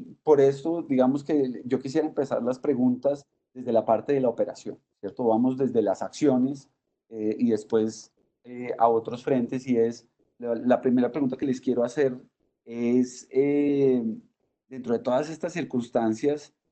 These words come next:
¿qué cambios en la operación han tenido? Eh, y, ¿y qué cambios se han dado específicamente por el, por el covid? Entonces, no sé, Aura, si quieres, cuéntanos tú primero,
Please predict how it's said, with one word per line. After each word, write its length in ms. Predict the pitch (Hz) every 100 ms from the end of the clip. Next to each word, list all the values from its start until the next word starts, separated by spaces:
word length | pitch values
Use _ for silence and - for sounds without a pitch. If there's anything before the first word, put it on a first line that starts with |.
| _ _ _
¿qué 180 | 139 139
cambios 680 | 170 156 165 175 180 - _ _ -
en 100 | 127
la 80 | 110
operación 480 | 107 117 110 117 110
han 140 | 120
tenido? 340 | 156 135 123 - - _ _ _ _
Eh, 960 | 117 113 113 110 110 107 104 104 - - _ _ _
y, 380 | 139 127 127 127 _ _
¿y 160 | - 127
qué 160 | 143 131
cambios 300 | 165 165 -
se 80 |
han 140 | 165 160
dado 200 | 165 165
específicamente 1160 | - 143 127 127 - 147 123 107 104 120 120 _ _
por 200 | - 107
el, 320 | 104 95 95 92 _ _
por 160 | 104 98
el 420 | 101 98 95 95 _
covid? 320 | 104 98 - _ _ _ _ _ _ _ _ _ _
Entonces, 720 | 110 110 107 104 123 127 -
no 200 | 123 117
sé, 140 | 113 123
Aura, 280 | 131 135
si 120 | 131 123
quieres, 220 | 117 120
cuéntanos 400 | 131 135 135 -
tú 120 | -
primero, 480 | 127 131 131 131